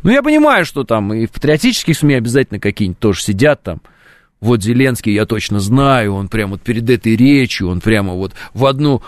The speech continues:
ноздрю килограмм кокаина засунул и в другую ноздрю килограмм кокаина. Откуда ты это знаешь?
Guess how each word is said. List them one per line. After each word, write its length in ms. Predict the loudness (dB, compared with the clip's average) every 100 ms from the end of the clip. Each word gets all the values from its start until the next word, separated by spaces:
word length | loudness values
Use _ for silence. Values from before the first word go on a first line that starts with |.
| -2
ноздрю 540 | 0 0 2 2 2
килограмм 600 | 0 0 2 2 2 0
кокаина 520 | -2 -2 0 2 0 -2
засунул 440 | -4 -2 -2 -2
и 140 | 0
в 60 | 2
другую 400 | 4 4 4 4
ноздрю 360 | 2 0 -2 0
килограмм 440 | -2 0 -2 -4
кокаина. 280 | -4 -4 0
Откуда 380 | -2 -2 -4 -2
ты 100 | -2
это 120 | -4
знаешь? 500 | -2 -2 -2 -4 -8